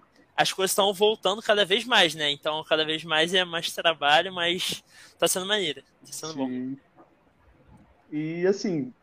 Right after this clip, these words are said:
Speaker 2: é, o que, que a pandemia mais impactou aí na atlética de vocês? Não só na atlética de vocês, já acredito que em todas as atléticas, né? O que
Speaker 1: É.
Speaker 2: que a pandemia mais impactou e o que mais ajudou, assim? Tipo, em
Speaker 1: Cara,
Speaker 2: determinar calouros, fechar parceria, essas coisas.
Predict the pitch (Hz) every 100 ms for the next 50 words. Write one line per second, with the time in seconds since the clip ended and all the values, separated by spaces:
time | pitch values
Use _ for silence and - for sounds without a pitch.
0 | - 123 - 233 - 247 247 226 220 208
1 | 196 185 170 202 220 196 - - - 131
2 | 151 135 131 131 127 123 _ - 127 120
3 | 107 123 123 123 127 127 156 170 208 202
4 | - 170 - 151 135 90 139 135 135 135
5 | 123 139 147 - 175 160 135 151 160 170
6 | 180 - 117 120 135 - 143 120 117 _
7 | _ _ _ - _ _ - 135 220 208
8 | 214 185 180 165 160 160 190 - 180 165
9 | - 143 165 180 196 202 185 202 175 180
10 | 135 139 135 - 123 - _ _ _ _
11 | _ _ _ - 160 - 143 135 147 202
12 | 151 139 135 135 - 135 110 123 147 135
13 | 127 - - 127 131 - 123 - 123 110
14 | 123 147 131 117 - 131 - 123 120